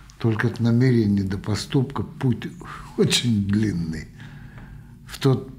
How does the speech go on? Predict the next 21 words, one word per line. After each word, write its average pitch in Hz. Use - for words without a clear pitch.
период 120
меня 104
поддерживали 98
воскресные 98
церковные 98
службы. 92
Даже 98
в -
Кранцберге 90
я 95
отказывался 87
посещать 98
их, 113
так -
как 87
боялся, 101
что 95
это 104
расценят 98
как -
слабость. 82